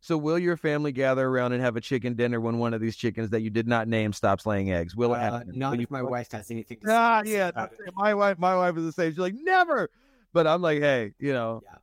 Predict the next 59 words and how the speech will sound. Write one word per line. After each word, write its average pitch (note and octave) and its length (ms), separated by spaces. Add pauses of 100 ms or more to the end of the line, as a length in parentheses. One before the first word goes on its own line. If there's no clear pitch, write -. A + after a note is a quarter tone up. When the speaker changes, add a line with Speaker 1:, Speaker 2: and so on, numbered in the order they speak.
Speaker 1:
I'll, C3+ 120
I'll, B2 340
Speaker 2:
<laughs> - 720
Speaker 1:
anyway." C#3+ 320
Speaker 2:
Wh-, D#3+ 220
which F#3 140
is E3+ 80
Speaker 1:
All - 20
right. - 40
Speaker 2:
funny F#3 180
'cause D3+ 160
my D#3 100
father-in-law D#3+ 460
keeps - 260
asking C3+ 420
when A#2 160
she's A#2+ 200
go-, B2+ 140
when B2+ 160
she's A#2 160
gonna A#2 180
butcher A#2 320
up G#2+ 120
one A2+ 120
of G#2+ 60
the G2+ 60
chickens. F#2 380
And A2+ 100
of A2+ 60
Speaker 1:
That's E3 240
Speaker 2:
course, - 0
Speaker 1:
right, A3 280
Speaker 2:
he's C#3+ 120
never. D3+ 300
Speaker 1:
man. F3+ 80 (440)
He's D#3+ 140
got F3+ 200
the D#3 100
right D#3 220
idea. D3 520 (100)
So, A#2+ 300
but B2+ 160
anyway, A2 380
yeah, A2 200
that's A2+ 200
fun. G2 380
You B2+ 100
know, B2+ 100
maybe D3 240
Speaker 2:
Oh, B2+ 40
Speaker 1:
one B2 120
day G#3+ 140
Speaker 2:
this - 80
Speaker 1:
we'll - 120
get A2+ 80
a - 40
bunch G#2+ 200
of - 60
chickens. G2 280